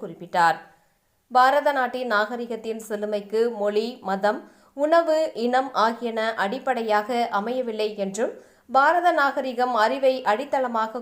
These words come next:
கொண்டது என்றும், இங்கு தோன்றிய இந்து, பெலத்தம், சமணம், சீக்கியம் ஆகிய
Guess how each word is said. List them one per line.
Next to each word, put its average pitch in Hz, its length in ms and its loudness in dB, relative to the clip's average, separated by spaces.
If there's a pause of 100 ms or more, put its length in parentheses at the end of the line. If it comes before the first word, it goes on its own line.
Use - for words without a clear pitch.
கொண்டது 214 340 -4 (100)
என்றும், 196 380 -4 (340)
இங்கு 330 300 0
தோன்றிய 311 720 4 (140)
இந்து, 247 240 0 (120)
பெலத்தம், 233 440 -2 (100)
சமணம், 233 420 -2
சீக்கியம் 240 720 -6
ஆகிய 214 540 -2